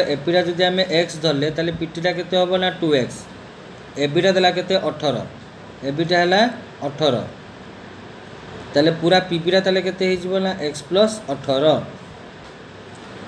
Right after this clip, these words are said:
ତାହେଲେ ପି ଟିଟା କେତେ? ଦେଖ, ଆମର ଏଠି ସୂତ୍ର ଅଛି ପି ଟି ସ୍କୋୟାର is equal to ପି ଏ into ପି ବି। ସୂତ୍ର ହେଲା ପି ଟି ସ୍କୋୟାର is equal to ପି ଏ into ପି ବି, ଉପପାଦ୍ୟ ଚଉଦ ଅନୁସାରେ। ତାହେଲେ ପି ଟି ସ୍କୋୟାର କହିଲେ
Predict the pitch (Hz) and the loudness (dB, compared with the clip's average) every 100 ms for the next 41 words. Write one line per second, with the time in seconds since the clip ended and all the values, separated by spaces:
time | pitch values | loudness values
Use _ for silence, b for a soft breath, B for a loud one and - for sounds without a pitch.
0 | - 156 190 196 160 160 156 135 127 104 | 0 4 4 2 0 2 0 0 -2 -8
1 | 92 - - - - 156 185 175 180 180 | -14 -18 -20 -16 -8 -4 -2 0 -2 -2
2 | 190 156 160 185 185 180 196 190 156 147 | -4 -4 0 4 4 4 2 2 -2 -2
3 | 180 180 - 180 175 175 175 170 185 185 | -2 -2 0 0 2 0 0 2 0 0
4 | 160 160 180 175 170 185 190 147 143 160 | 0 2 4 2 2 0 2 0 4 4
5 | 123 - - - - - - - - - | 4 -2 -12 -16 -18 -18 -16 -16 -16 -18
6 | - - - - - - 135 160 175 180 | -18 -18 -16 -16 -16 -10 -6 2 4 6
7 | 180 175 151 143 170 165 - 180 180 160 | 4 2 -2 -4 -2 -4 0 0 0 -2
8 | 151 165 170 170 185 180 - 156 170 165 | -4 -2 0 2 2 0 0 2 4 2
9 | 160 190 190 147 120 110 107 123 160 160 | 2 0 0 0 0 -2 -4 0 2 2
10 | 165 180 175 165 143 123 113 95 - - | 2 2 2 4 2 0 -4 -6 -10 -16
11 | - - - - 143 156 156 156 180 185 | -16 -16 -14 -2 0 0 0 -2 -2 -2
12 | - 185 180 190 165 | 4 2 4 2 4